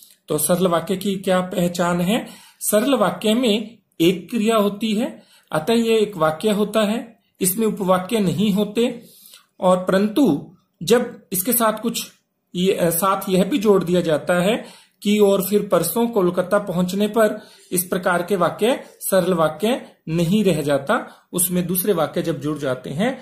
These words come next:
तो वो, उम, संयुक्त या मिश्र बन जाता है।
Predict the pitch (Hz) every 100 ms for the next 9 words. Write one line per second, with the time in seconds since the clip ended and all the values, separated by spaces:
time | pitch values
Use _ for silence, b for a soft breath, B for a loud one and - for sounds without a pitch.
0 | B B - 160 160 160 - - 151 143
1 | 151 - 156 175 180 147 170 247 B B
2 | _ 156 160 180 175 156 123 110 104 -
3 | - - 131